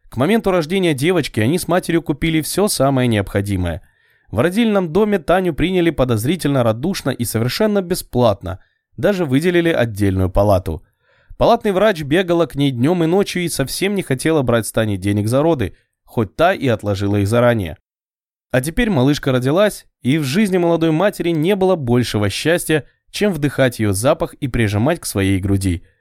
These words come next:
Скрипнула дверь. Таня погладила указательным пальцем щечку, засопевшей сытым сном дочки, и нехотя подняла голову. На пороге, в белом халате и бахилах, стоял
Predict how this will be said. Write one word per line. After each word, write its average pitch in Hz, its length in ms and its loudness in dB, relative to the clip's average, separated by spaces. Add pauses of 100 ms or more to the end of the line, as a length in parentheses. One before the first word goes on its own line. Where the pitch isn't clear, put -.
(420)
Скрипнула 175 520 0
дверь. 101 380 -4 (600)
Таня 202 220 2
погладила 170 460 0
указательным 147 580 0
пальцем 151 340 0
щечку, 160 380 -2
засопевшей 120 640 0
сытым 123 380 0
сном 95 300 -2
дочки, 156 340 -2
и 127 200 -2
нехотя 175 440 0
подняла 98 400 0
голову. 92 460 -2 (720)
На 107 140 -2
пороге, 160 520 0 (200)
в 110 120 -8
белом 180 280 0
халате 165 420 0
и 113 40 0
бахилах, 156 540 0
стоял 87 500 -2